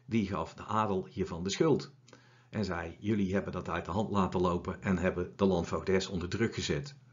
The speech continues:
En daarom stuurde hij troepen onder de hertog van Alva om orde op zaken te stellen. Toen hij hier uiteindelijk aankwam in vijftien zevenenzestig, stelde hij de Raad van Beroerte in. Met beroerte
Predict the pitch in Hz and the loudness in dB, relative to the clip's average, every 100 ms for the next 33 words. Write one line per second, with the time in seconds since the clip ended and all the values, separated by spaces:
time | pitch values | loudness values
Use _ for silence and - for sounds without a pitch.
0 | - 107 101 104 107 95 98 - 147 113 | 0 4 6 6 6 2 2 6 6 6
1 | 95 90 - 135 135 85 - _ - 110 | 4 2 8 8 8 -4 -8 _ 2 4
2 | 90 87 - - - 92 82 - - 101 | 4 -2 -12 -14 0 2 2 -6 -8 -6
3 | - 85 82 - 71 - 110 90 90 90 | -2 -4 -4 -6 -6 2 4 6 4 2
4 | - 117 110 123 104 98 - 98 85 - | 2 2 6 6 6 0 0 -2 -2 -6
5 | - - 80 71 - - - - - - | -6 -4 -4 -6 -14 -20 -20 -20 -20 -18
6 | - - - - - 120 107 82 95 80 | -18 -20 -20 -4 6 6 6 2 2 2
7 | 85 76 82 80 127 135 123 95 101 - | -2 -2 -2 0 6 6 8 4 4 -2
8 | - 85 85 71 71 98 101 95 101 110 | -8 -6 -4 -4 0 2 4 4 2 2
9 | 151 143 - 95 - - - - - - | 4 4 4 0 -4 -20 -20 -18 -6 4
10 | 131 131 98 104 95 87 98 104 - 98 | 6 6 4 2 2 0 0 -2 0 2
11 | 85 80 120 123 - - 92 71 - - | 2 4 4 4 2 2 2 0 -6 -18
12 | - _ _ - - - _ _ - - | -20 _ _ -20 -20 -20 _ _ -10 2
13 | 104 80 78 123 117 95 | 4 4 8 8 8 4